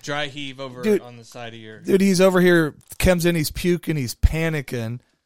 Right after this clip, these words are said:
Speaker 2: And let's be honest, it's three thousand dollars. I would have gave you that out of my sock drawer, dude.
Speaker 1: I know, man. I'm not as, I used to be, uh, a much more wealthier person, but not no more. So,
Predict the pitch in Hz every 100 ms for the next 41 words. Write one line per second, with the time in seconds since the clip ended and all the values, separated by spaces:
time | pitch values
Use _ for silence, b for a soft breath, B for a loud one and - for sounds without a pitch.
0 | _ 147 175 220 175 180 147 120 98 -
1 | 170 - 247 196 165 135 120 139 123 113
2 | 185 190 127 139 127 127 127 123 117 110
3 | 101 - 135 110 - 110 98 101 104 107
4 | - 196 147 156 160 165 160 143 - B
5 | B - 160 165 196 233 - 160 165 151
6 | 143 135 135 123 123 _ 127 127 139 139
7 | 143 135 117 131 139 135 113 104 - 170
8 | - 107 101 110 131 101 113 113 127 98
9 | 101 104